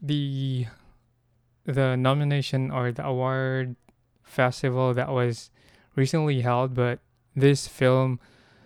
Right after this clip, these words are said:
got several new nominations and awards just recently. I don't know the fi-, the, like, the details because it's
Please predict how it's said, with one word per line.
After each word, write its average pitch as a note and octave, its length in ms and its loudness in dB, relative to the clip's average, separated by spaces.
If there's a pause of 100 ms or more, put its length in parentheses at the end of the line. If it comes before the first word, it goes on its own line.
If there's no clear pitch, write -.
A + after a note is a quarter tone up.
(300)
got C3+ 300 4
several C3+ 640 2
new C3 840 0 (120)
nominations B2 840 -2
and B2+ 140 -4
awards A#2+ 420 -2
just - 400 -2
recently. C3+ 500 -2 (600)
I C3+ 80 6
don't D3+ 220 6
know F3 160 6
the D3 120 2
fi-, - 760 0
the, C3+ 400 0
like, B2 240 -6
the C#3 100 4
details C#3+ 640 0
because C3 340 -2
it's - 340 -8